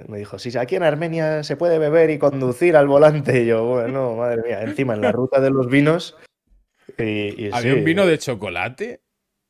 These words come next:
Speaker 2: ¿Puede ser?
Speaker 1: Sí, no, era ron, no, era, no, eh, perdón, ¿qué ron? Era coñac,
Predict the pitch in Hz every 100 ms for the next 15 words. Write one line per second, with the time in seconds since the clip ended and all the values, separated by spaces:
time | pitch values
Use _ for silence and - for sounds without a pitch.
0 | _ _ _ 110 117 117 101 117 - 302
1 | _ _ _ - 160 147 156 139 175 175
2 | 156 170 190 202 220 233 269 - 135 127
3 | - 147 165 175 165 139 131 110 117 113
4 | 113 113 110 110 117 104 120 110 101 95
5 | 123 143 147 110 104 123 170 202 - _